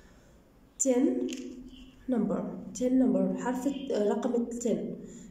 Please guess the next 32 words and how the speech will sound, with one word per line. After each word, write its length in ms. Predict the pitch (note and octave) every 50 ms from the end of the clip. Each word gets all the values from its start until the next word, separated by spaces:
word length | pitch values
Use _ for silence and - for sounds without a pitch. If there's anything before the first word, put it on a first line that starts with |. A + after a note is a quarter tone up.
| - A3+
رقم 220 | A#3 A#3 C4+ C4
التن 300 | B3+ B3+ B3+ C#4+ C4 A3
بش-، 160 | A3+ G#3+ -
ببلش 380 | - G3+ A#3 A#3+ B3 B3 A#3+ B3
بحرف 300 | B3 B3 C4+ C#4 - -
شو؟ 220 | - C#4+ C4+ C4+ C#4 C4+ - - -
تي. 240 | - C#4 B3+ B3+ - - - - - - - C4+
ten. 160 | B3+ G#3 - - - - - - - - -
تي. 340 | - - C4+ C#4+ C#4 - - - - - - - - - - -
ten. 160 | C4+ A3 - - - - - - - - -
أكيد 220 | - - E4 C#4+ A3+
مش 180 | G#3+ - -
ال 320 | - - - A#3+ C4 - -
H 40 | - - - - - -
ولا 160 | A#3 A#3 A#3+
ال 100 | A3+ A#3
تي 220 | - A3 G#3+ G#3+ -
اتش 220 | A3 G#3+ A3 - G#3
اللي 140 | G3+ G3+
هو 140 | G3+ G3+ F#3
ال 100 | - -
F. 200 | A3 B3 - - - - - - - - - - - - - - - - -
ten. 460 | C#4+ A#3 F#3+ - - - - - A3
هل 80 | G#3 G#3+
إحنا 220 | - - G#3+ G#3+ A3
بنحكي 340 | A3 G#3+ G#3+ - G#3 -
thin 220 | - - A#3+ C4+ F4+ G4 - - - - - - - - - - - - G3+
or 160 | G#3 G#3 G3
hen؟ 540 | F#3 F#3+ A3+ B3+ D#4+ G4 G4 - - - C4
No. 160 | D#4+ F4+ D4+ G#3 - - - - - - - -
ten. 160 | D4 C4+ F#3+ - - - - - - - - - - - - - - - -
ten. 140 | C#4 -